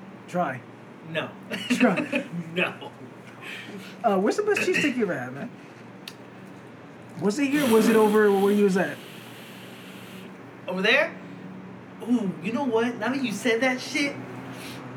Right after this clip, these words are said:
Speaker 2: I remember them cheese. Ooh. See, now here's, here's my theory.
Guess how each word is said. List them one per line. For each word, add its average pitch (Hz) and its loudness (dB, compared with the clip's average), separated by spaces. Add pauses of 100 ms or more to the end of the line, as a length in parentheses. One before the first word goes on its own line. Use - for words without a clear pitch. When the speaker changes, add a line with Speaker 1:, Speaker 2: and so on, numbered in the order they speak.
(280)
Speaker 2:
I 240 6
remember 226 4
them 175 -2
cheese. 226 -4 (140)
Ooh. 247 4 (600)
See, 262 2
now 240 4
here's, 339 4
here's 285 4
my 226 4
theory. 156 0